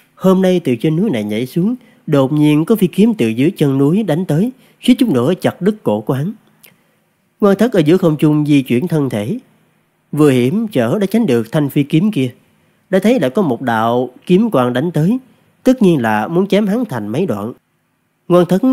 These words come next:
trong lòng sợ hãi, vẫy toàn thân nổi lên, lại cố nén bất động, dùng Long Xà Kinh chọc công. Toàn lực tồn tại kiếm khí,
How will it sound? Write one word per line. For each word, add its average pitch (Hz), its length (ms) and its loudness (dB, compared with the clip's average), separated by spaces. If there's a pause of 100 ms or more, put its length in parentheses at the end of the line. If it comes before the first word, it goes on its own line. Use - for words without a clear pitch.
trong 196 180 2
lòng 110 180 -2
sợ 117 160 -2
hãi, 110 360 -6 (320)
vẫy 139 380 0
toàn 117 180 0
thân 143 200 -2
nổi 110 180 -2
lên, 131 220 -4 (600)
lại 143 160 2
cố 196 120 2
nén 190 200 2
bất 254 160 -4
động, 113 280 -4 (280)
dùng 143 320 2
Long 185 200 0
Xà 113 320 -2 (120)
Kinh 160 220 2
chọc 127 240 -4
công. 139 200 -2 (760)
Toàn 143 140 2
lực 135 240 0
tồn 131 220 2
tại 123 260 -2
kiếm 196 240 0
khí, 220 240 0